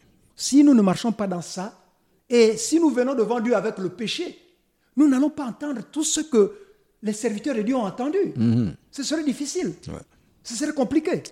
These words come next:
Speaker 2: Tout à fait.
Speaker 1: Donc, nous voyons ici que là où nous avons l'exemple ici de Noé,
Speaker 2: Mhm.
Speaker 1: nous, nous avons aussi l'exemple ici de Jean, qu'on venait de lire.
Speaker 2: Oui, oui, tout à
Speaker 1: Donc,
Speaker 2: fait.
Speaker 1: ce sont des gens qui ont eu cette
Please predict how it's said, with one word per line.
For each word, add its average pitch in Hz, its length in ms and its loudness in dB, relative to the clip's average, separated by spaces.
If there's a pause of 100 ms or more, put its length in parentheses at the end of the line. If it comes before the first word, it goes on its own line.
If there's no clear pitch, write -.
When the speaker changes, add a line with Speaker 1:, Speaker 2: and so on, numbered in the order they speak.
(140)
Speaker 2:
Tout - 180 -14
à 82 60 -8
fait. 87 240 -10 (200)
Speaker 1:
Donc, 330 200 2
nous 285 120 6
voyons 262 220 6
ici 311 340 4
que 208 240 -2 (320)
là 311 180 6
où 320 60 8
nous 254 160 6
avons 214 160 8
l'exemple 185 420 0
ici 220 180 -6
de 185 100 2
Noé, 233 280 -2 (240)
Speaker 2:
Mhm. 104 300 -2
Speaker 1:
nous, 240 80 0
nous 240 320 4
avons 240 140 2
aussi 254 200 -2
l'exemple 185 400 -2
ici 196 160 -10
de 170 100 -4
Jean, 175 240 -10 (420)
qu'on 185 280 -6
venait 175 200 -6
de 170 100 -4
lire. 233 220 -4
Speaker 2:
Oui, 107 260 2
oui, 104 80 -4 (120)
tout 104 180 -14
à - 40 -6
Speaker 1:
Donc, 269 200 -4
Speaker 2:
fait. - 140 -10
Speaker 1:
ce - 80 -12
sont 247 140 -8
des 180 100 -4
gens 208 120 -6
qui 214 140 -12
ont 202 100 -6
eu 208 120 -2
cette 190 260 -12